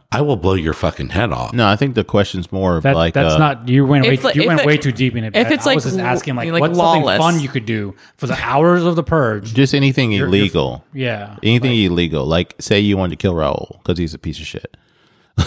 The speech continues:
Speaker 2: Like, would you kill Raul during the
Speaker 1: I don't think that I
Speaker 2: during
Speaker 1: would
Speaker 2: the
Speaker 1: do
Speaker 2: purge?
Speaker 1: that. No, I
Speaker 3: So
Speaker 1: wouldn't.
Speaker 3: what would you do? Like, that's, that was the question. I would rob. So next, when the purge's over, I would have all this money.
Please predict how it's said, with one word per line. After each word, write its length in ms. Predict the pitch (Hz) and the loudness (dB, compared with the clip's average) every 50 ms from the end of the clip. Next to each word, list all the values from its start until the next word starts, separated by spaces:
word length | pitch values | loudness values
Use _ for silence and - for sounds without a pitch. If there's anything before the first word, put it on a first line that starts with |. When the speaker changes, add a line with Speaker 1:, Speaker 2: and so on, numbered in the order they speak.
| - | -2
Speaker 2:
Like, 180 | 185 139 92 - | -2 -2 0 2
would 240 | 147 120 - - - | 2 0 0 0 -2
you 60 | 156 | -2
kill 280 | - - - 156 147 123 | -2 -2 0 0 0 2
Raul 500 | 107 101 98 95 92 87 82 76 76 - | 2 4 4 4 4 4 2 0 -2 -2
during 240 | 92 87 87 87 85 | 0 0 0 0 -2
the 100 | 82 98 | -2 0
Speaker 1:
I 60 | 113 | 2
don't 200 | 131 135 - - | 2 0 0 0
think 240 | - 95 104 110 - | -2 0 0 0 0
that 140 | - 85 78 73 | -2 -2 -2 0
I 20 | |
Speaker 2:
during 200 | - 95 95 92 | 0 0 0 2
Speaker 1:
would 80 | 90 85 | 0 -2
Speaker 2:
the 40 | 80 | -2
Speaker 1:
do 160 | - 113 143 | 0 0 0
Speaker 2:
purge? 80 | 143 92 | 0 0
Speaker 1:
that. 200 | 71 67 67 62 | -2 -2 -4 -6
No, 440 | 67 82 107 131 123 90 65 62 62 - - | -4 -2 0 0 0 0 -2 -6 -10 -12 -8
I 40 | 80 | -6
Speaker 3:
So 40 | 82 | -4
Speaker 1:
wouldn't. 160 | 113 113 143 | -2 0 2
Speaker 3:
what 160 | 147 165 175 165 | 2 2 2 4
would 140 | 160 147 123 | 2 2 2
you 100 | 131 131 123 | 2 2 2
do? 340 | 131 135 117 104 98 95 98 | 4 2 2 0 -2 -6 -6
Like, 120 | 107 110 113 | -6 -2 -2
that's, 160 | 127 123 - | -2 -2 -4
that 300 | - - 131 127 143 143 | -6 -6 -2 0 0 0
was 140 | 131 123 110 | 0 0 -2
the 80 | 101 107 | -4 -6
question. 380 | - 120 110 104 - 110 104 - | -6 -6 -6 -6 -6 -10 -6 -2
I 80 | 123 | 2
would 140 | 165 175 139 | 2 2 2
rob. 640 | 120 123 123 123 117 110 107 107 113 - - - - | 4 2 4 4 4 4 2 0 -2 -6 -14 -16 -14
So 320 | - - 131 123 120 117 | -6 -4 -2 0 0 0
next, 320 | 113 113 120 127 123 - 123 | -2 -2 -2 -2 -2 -4 -6
when 80 | 120 | -6
the 80 | 113 104 | -4 0
purge's 240 | - 127 120 107 131 | 0 0 0 2 2
over, 180 | 131 120 113 | 0 0 2
I 60 | 110 | 0
would 100 | 107 95 | 0 0
have 80 | 107 107 | 0 -2
all 80 | 104 107 | -2 -2
this 160 | 104 95 - | -4 -2 -2
money. 380 | 127 123 113 98 90 95 - | 0 -2 -2 -2 -6 -12 -20